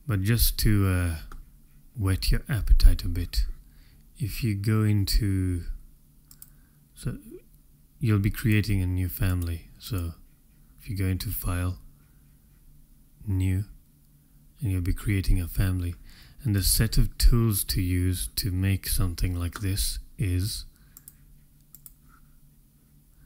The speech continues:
I'm just gonna go through here, generic models. So these are the set of tools that you need to understand how to use.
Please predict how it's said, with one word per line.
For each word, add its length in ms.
I'm 300
just 260
gonna 220
go 240
through 380
here, 380
generic 520
models. 520
So 160
these 320
are 80
the 140
set 300
of 140
tools 360
that 240
you 80
need 320
to 180
understand 760
how 120
to 160
use. 460